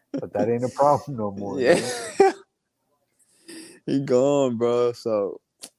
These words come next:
Speaker 2: that's really, that's really, uh, that's all I've been doing here lately. And I, I just been watching this Bryce Young, like I said, Bryce Young. I think I watched him versus Tennessee yesterday.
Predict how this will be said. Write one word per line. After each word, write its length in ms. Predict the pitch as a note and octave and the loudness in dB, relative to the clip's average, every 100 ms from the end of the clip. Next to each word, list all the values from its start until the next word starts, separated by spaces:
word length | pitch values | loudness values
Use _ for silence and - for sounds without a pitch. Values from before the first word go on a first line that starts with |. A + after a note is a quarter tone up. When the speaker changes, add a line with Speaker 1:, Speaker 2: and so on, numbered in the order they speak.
| _ _ _ - | _ _ _ 0
Speaker 2:
that's 260 | B2+ F3 | 0 0
really, 260 | D3+ D3+ A#2+ - - | 0 2 2 0 -4
that's 220 | D#3+ E3 | -4 -4
really, 360 | D3+ C#3+ A#2+ G#2 | -4 -2 -2 -2
uh, 340 | A2 G#2+ G2 D#2+ C#2 _ _ _ _ G2+ G2+ _ _ _ _ _ _ _ _ - | -2 -2 -4 -8 -14 _ _ _ _ -20 -20 _ _ _ _ _ _ _ _ -4
that's 180 | B2+ C#3+ | -4 -2
all 180 | C3+ | -2
I've 200 | C3 A#2+ | -2 -4
been 240 | A2+ A#2+ A2+ | -4 -6 -6
doing 340 | A#2+ B2 B2 | -6 -6 -6
here 160 | A#2+ A2+ | -6 -6
lately. 400 | A2 A#2+ A#2 A2 | -4 -4 -4 -6
And 100 | G#2+ | -6
I, 120 | C3 - _ _ _ _ _ _ _ | -8 -10 _ _ _ _ _ _ _
I 100 | - | -12
just 180 | B2+ C#3+ | -10 -8
been 180 | B2+ A2+ | -8 -8
watching 400 | G#2 A2 - A#2 | -6 -8 -10 -10
this 140 | G#2+ | -10
Bryce 420 | G#2 A2+ A2 A2+ - | -6 -2 0 -2 -4
Young, 320 | A2+ A2 G#2+ | -8 -6 -6
like 160 | G2+ | -6
I 140 | F#2+ G#2+ | -6 -8
said, 240 | - A2 G#2+ G#2+ | -6 -6 -6 -6
Bryce 300 | A2 G#2+ A2 | -2 -2 -2
Young. 500 | A2+ A2 A2 A2 A2+ - _ _ | -6 -6 -6 -4 -6 -10 _ _
I 80 | A2+ | -8
think 200 | A2 A#2 | -4 0
I 60 | G#2 | 0
watched 340 | G#2+ A2 - | 2 0 0
him 100 | A2 | -6
versus 300 | G#2+ A2+ - | -6 -6 -12
Tennessee 640 | - B2 A2+ - C3 B2 A#2+ | -8 -4 -4 -2 0 2 2
yesterday. 760 | A#2+ - A#2+ A#2 A2+ A2 A#2+ | 0 -2 -2 0 0 -2 -4